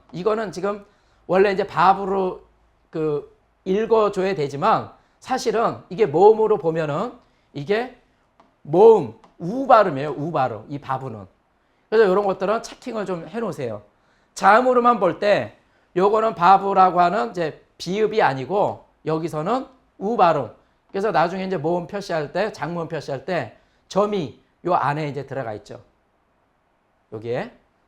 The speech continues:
그래서 점이 이제 하나 이렇게 딱 집어넣어서 이제 이거를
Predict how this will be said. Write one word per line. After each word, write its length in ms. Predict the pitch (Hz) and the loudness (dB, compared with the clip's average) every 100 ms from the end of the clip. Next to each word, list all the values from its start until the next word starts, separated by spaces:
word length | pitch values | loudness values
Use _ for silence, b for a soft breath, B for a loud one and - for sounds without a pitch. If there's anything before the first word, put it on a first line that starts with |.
| _ | _
그래서 460 | 175 175 220 254 - _ _ - | -8 -2 -2 -2 -8 _ _ -8
점이 400 | 165 175 180 170 | -2 -2 -2 -4
이제 120 | 160 | -2
하나 380 | 147 180 175 156 | -2 -2 -4 -4
이렇게 220 | 139 147 | -4 -8
딱 320 | - - 143 | -12 -12 -14
집어넣어서 800 | - 147 156 127 117 180 120 - _ _ _ _ _ _ _ _ - | -12 -8 -6 -6 -4 -2 -2 -6 _ _ _ _ _ _ _ _ -12
이제 180 | 139 143 | -8 -6
이거를 500 | 131 127 196 240 | -4 -4 -4 -6